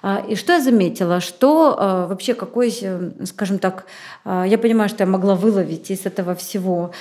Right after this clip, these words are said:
а, какие-то свои убеждения. Потом я составила таблицу, в которую вносила все эти скиллы для того, чтобы объективно оценить, какие скиллы чаще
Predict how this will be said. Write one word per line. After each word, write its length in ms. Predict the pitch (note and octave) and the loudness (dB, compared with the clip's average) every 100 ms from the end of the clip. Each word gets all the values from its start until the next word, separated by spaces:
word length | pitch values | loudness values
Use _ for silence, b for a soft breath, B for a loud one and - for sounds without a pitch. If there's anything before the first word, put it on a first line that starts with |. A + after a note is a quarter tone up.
| B - | B -8
а, 140 | F3+ | -6
какие-то 260 | F3+ G#3+ G3 | -4 -4 -4
свои 380 | - G3 F#3+ | -2 0 2
убеждения. 540 | F3+ F3 G3 A#3+ F4 C#4+ | 2 0 -2 2 2 2
Потом 280 | - A3+ G3+ | 0 -2 0
я 100 | A3 | -2
составила 460 | A3 A#3+ A3 G#3 | -4 0 2 2
таблицу, 800 | G#3 G#3 G#3 G3+ E3+ - A#3 C#4 B B B | 2 2 2 0 -2 -6 -6 -6 B B B
в 80 | - | -6
которую 420 | G3+ G#3+ A#3+ A#3 | -2 2 2 2
вносила 920 | F#3 G3 B3+ - - E3 D#3 F3+ A3+ B3 | 2 4 2 0 -6 -6 -2 -4 -4 -8
все 180 | - A#3+ | -2 0
эти 300 | - A#3 A#3+ | 0 -2 -4
скиллы 380 | - A#3+ A#3 | -6 0 2
для 120 | G#3 F#3 | 2 0
того, 240 | G3 A3+ | -2 -4
чтобы 320 | A#3+ B3 G3+ | -2 -2 0
объективно 1040 | G3 G#3+ G#3+ F#3 F#3+ - - E3+ D#3+ G3 - | 0 0 0 -2 -6 -8 -8 -6 -4 -4 -4
оценить, 480 | G#3 - F#3+ A3 A3+ | -8 -6 -2 -2 -2
какие 320 | F3+ - G3+ | -12 -6 -6
скиллы 380 | G3 - G#3+ C#4+ | -6 -6 -2 -2
чаще 580 | D4 A3 A#3 - A3+ | -2 -4 -4 -4 -6